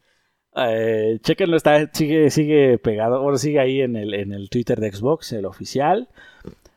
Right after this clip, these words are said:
en donde básicamente mucha gente le decía, "Xbox, explícame qué está pasando", y él así como de, eh, de, este, "Sí, mira, este,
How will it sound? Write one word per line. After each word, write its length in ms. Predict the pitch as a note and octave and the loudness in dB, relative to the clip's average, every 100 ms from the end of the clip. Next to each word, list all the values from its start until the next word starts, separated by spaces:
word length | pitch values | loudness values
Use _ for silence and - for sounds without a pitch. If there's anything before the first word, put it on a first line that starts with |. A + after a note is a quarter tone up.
| _ | _
en 220 | A#2+ B2+ | -6 -4
donde 200 | C3+ B2+ | -2 2
básicamente 500 | C3+ C#3 D3+ C3 C#3 | 2 2 0 0 0
mucha 240 | C#3+ C#3+ C#3 | 0 0 -2
gente 220 | C#3+ D#3 | -2 -2
le 100 | A#2+ | -2
decía, 240 | A2+ C#3 B2+ | 0 -2 0
"Xbox, 300 | C3+ D3+ - | 2 2 0
explícame 520 | - D3+ D3+ D3 C3+ | -6 -2 2 2 2
qué 80 | D3 | -2
está 160 | - | -2
pasando", 380 | C3+ B2+ C#3 D3+ | -2 0 0 2
y 80 | C#3+ | 2
él 80 | C3+ | 2
así 140 | B2 | 0
como 280 | C3 C#3+ A#2+ | -2 -2 0
de, 960 | G#2+ G2+ G2+ G2 G2+ F#2 G2 G2+ G#2+ G2+ | -2 -4 -4 -4 -2 -4 -4 -6 -6 -6
eh, 40 | F#2+ | -8
de, 360 | G#2 G2+ G2+ | -8 -6 -4
este, 380 | G2+ - A#2 G#2+ | -6 -6 -4 -4
"Sí, 240 | - D3+ C#3+ | -2 0 2
mira, 260 | C#3 A#2+ | 2 2
este, 640 | A#2 - C3 A#2 A2 A2 | -2 -4 -4 -2 -2 -4